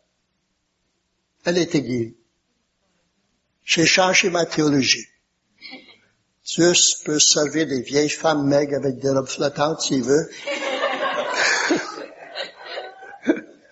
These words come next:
Ou des grosses, ou n'importe qui, même les femmes. Dans la chambre d'en haut, il y avait cent vingt personnes, il y avait au-, beaucoup de femmes.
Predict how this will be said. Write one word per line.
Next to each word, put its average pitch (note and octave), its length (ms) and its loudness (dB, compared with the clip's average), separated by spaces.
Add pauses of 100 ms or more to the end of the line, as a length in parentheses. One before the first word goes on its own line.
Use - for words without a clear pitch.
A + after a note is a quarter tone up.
(480)
Ou A3+ 160 6
des G#3+ 160 4
grosses, F3+ 440 6
ou A#3 100 2
n'importe A3 460 8
qui, F3+ 220 6 (300)
même F3+ 480 2 (140)
les D3 240 -6
femmes. C3 420 -2 (2000)
Dans E3 100 0
la E3 120 4
chambre F#3 280 2
d'en E3+ 160 4
haut, F#3 80 6
il D#3 60 2
y C#3 40 4
avait C3 140 -2 (240)
cent F#3 420 2
vingt F3 140 2
personnes, D#3+ 440 0 (140)
il - 40 -10
y - 20 -4
avait B2+ 100 -8
au-, C#3 480 -2
beaucoup C#3 300 -10
de - 40 -8
femmes. - 280 -12